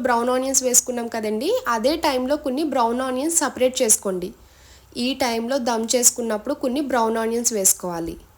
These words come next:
ఇప్పుడు వన్ టీ స్పూన్ వరకు నెయ్యి వేసుకోండి. నెయ్యి వేసుకోవడం వల్ల దమ్ కంప్లీట్గా అయిపోయాక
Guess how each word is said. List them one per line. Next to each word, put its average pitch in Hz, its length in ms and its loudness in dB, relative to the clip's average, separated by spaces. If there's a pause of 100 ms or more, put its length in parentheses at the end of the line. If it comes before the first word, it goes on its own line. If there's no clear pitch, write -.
(1500)
ఇప్పుడు 302 280 2
వన్ 277 180 4 (100)
టీ 277 120 0
స్పూన్ 269 260 0
వరకు 240 300 0
నెయ్యి 269 240 4
వేసుకోండి. 190 480 0 (480)
నెయ్యి 233 260 4
వేసుకోవడం 262 520 2 (100)
వల్ల 220 240 0 (140)
దమ్ 220 140 0 (120)
కంప్లీట్గా 220 560 -2
అయిపోయాక 208 480 0